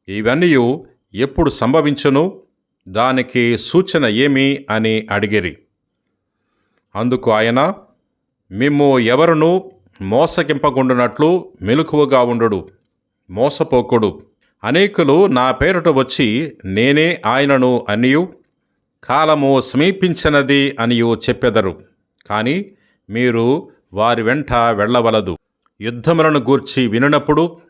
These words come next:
మీరు భయపడవలదు. మొదట ఇవి అన్నియు జరిగి తీరును,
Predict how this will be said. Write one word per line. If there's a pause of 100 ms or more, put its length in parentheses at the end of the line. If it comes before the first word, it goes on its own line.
(200)
మీరు
భయపడవలదు. (720)
మొదట (400)
ఇవి
అన్నియు
జరిగి
తీరును,